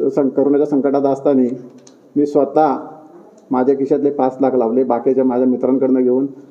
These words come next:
बाराशे कुटुंबांना चांगल्यापैकी, अ, सामान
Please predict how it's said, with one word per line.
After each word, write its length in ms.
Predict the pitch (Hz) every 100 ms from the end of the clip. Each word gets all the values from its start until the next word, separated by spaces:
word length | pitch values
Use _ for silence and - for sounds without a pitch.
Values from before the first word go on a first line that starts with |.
| -
बाराशे 400 | 131 135 160 185
कुटुंबांना 520 | - 147 147 139 147
चांगल्यापैकी, 640 | 147 147 143 147 143 131 175 165 - - - _ 123
अ, 120 | 127 120 113 113 113 113 113 110 107 110
सामान 540 | - 131 139 147 147